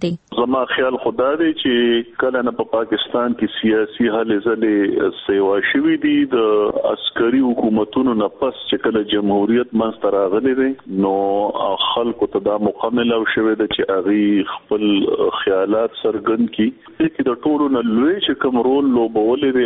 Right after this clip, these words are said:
Speaker 2: هغه د پاکستان میډیا لوبولی دی، د خلکو په بیدارولو کې، خاص توګه باندې بیا تلویزیون او سوشل میډیا.
Speaker 1: بل خوا د سیاسي چارو کارپو ایمل خټک وایي چې په ملک کې روانو سیاسي حالاتو ټولنه په دوو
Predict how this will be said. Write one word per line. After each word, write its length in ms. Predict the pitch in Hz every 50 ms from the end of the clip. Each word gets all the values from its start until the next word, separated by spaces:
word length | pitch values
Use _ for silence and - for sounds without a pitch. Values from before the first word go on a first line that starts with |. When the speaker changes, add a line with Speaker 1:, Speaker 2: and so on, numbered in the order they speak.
| 104 85
Speaker 2:
هغه 260 | 98 98 98 110 117 120 120 113
د 80 | 104 -
پاکستان 800 | - 98 98 98 - 92 - - - - 117 120 120 117 113 104 - - 104 101 110
میډیا 920 | 120 123 123 107 98 92 87 87 85 80 76 78 - - - - 87 90 90 92
لوبولی 560 | 90 90 90 92 95 92 95 101 101 107 104 107
دی، 80 | 107 101 101
د 100 | 95 -
خلکو 360 | - 107 107 107 - - 95 98
په 60 | 90 87 92
بیدارولو 680 | 90 87 90 90 92 92 90 92 95 107 113 123 120 -
کې، 280 | - 120 - - - -
خاص 260 | 143 147 143 - 151 - -
توګه 280 | 123 123 120 120 110 101 101
باندې 200 | 98 95 98 95 95 107
بیا 120 | 110 98 - - -
تلویزیون 760 | 101 98 98 98 98 95 95 92 87 92 107 113 120 123 120 - - 87
او 60 | 90 90 90 90 90 - - - -
سوشل 500 | - - 110 107 98 - - 92 87 87 87 90
میډیا. 420 | 87 87 82 85 85 85 80 73 - - _ - 285
Speaker 1:
بل 140 | 349 370 -
خوا 140 | 370 359 254 302
د 120 | 277 - -
سیاسي 320 | 311 285 285 - 349 359 -
چارو 220 | 302 277 269 262 -
کارپو 300 | 233 226 - - 269 - - -
ایمل 240 | 220 208 214 214 -
خټک 320 | 226 208 - 247 - - 277
وایي 140 | 262 277 -
چې 140 | 254 - 202
په 80 | 196 202
ملک 160 | 226 233 - -
کې 100 | 262 226 196
روانو 320 | 185 196 196 190 202 196 -
سیاسي 340 | 208 196 190 - - 226 190 202
حالاتو 400 | 185 190 196 226 - - 302 - - - - - -
ټولنه 340 | 262 262 262 302 294 302 302 -
په 140 | 247 226 190
دوو 180 | 240 285 277